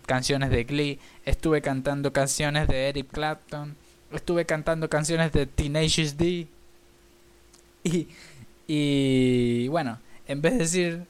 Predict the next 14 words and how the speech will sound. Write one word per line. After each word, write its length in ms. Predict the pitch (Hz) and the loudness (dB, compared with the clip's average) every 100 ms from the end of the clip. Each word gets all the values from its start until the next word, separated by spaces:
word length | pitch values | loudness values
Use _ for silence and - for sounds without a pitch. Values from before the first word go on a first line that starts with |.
| - | -10
motherfucker 1120 | 170 170 156 147 151 - 180 165 165 165 160 - - | -4 0 2 2 0 2 2 2 0 0 -2 -10 -8
en 220 | 151 151 | -6 -2
una 240 | 165 165 | -2 -2
palabra, 440 | 156 156 160 160 156 | 0 0 0 0 0
decir 360 | 156 156 175 | 2 2 0
mother 520 | 180 240 381 403 381 359 | -2 -2 0 2 2 2
lover. 1400 | 359 370 370 339 330 330 311 285 269 254 254 254 254 240 - - - - - - - | 2 4 4 4 4 4 2 0 -2 -2 -2 -2 -6 -8 -16 -20 -20 -20 -20 -20 -4
<laughs> 320 | 175 - 175 160 - - | 4 4 4 -6 -16 -10
Porque 360 | 180 165 165 | -8 -6 -4
bueno, 240 | 160 175 151 | -2 0 0
no 100 | 147 | 0
podemos 240 | 165 165 | 0 0
decir 240 | 160 160 160 | -2 -2 -2
groserías. 500 | 143 143 156 151 | -4 -6 -6 -8